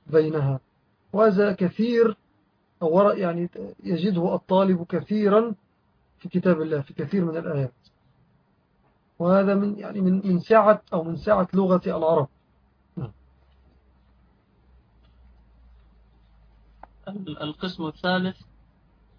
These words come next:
Speaker 2: اختلاف اللفظ والمعنى، والآية لا تحتمل المعنيين معا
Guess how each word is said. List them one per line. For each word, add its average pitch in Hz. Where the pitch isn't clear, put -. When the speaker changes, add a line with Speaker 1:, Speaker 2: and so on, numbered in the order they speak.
Speaker 2:
اختلاف 170
اللفظ 165
والمعنى، 165
والآية 170
لا 170
تحتمل 175
المعنيين 156
معا 180